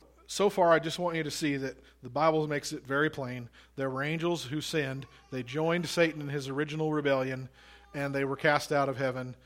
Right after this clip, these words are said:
and thrown into hell. You with me? Those four verses right there. Okay, now I want to show you seven more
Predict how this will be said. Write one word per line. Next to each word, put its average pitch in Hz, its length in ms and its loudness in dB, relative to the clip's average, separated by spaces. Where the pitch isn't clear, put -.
and 127 160 -10
thrown 135 220 -2
into 127 160 -6
hell. 107 340 -10
You 117 80 -10
with 131 100 -6
me? 190 160 -2
Those 139 200 -2
four 156 240 2
verses 147 340 -2
right 139 220 2
there. - 180 -10
Okay, 156 240 4
now 143 320 4
I 151 40 -2
want 156 180 4
to 143 120 -2
show 180 220 2
you 165 120 4
seven 190 380 6
more 214 360 8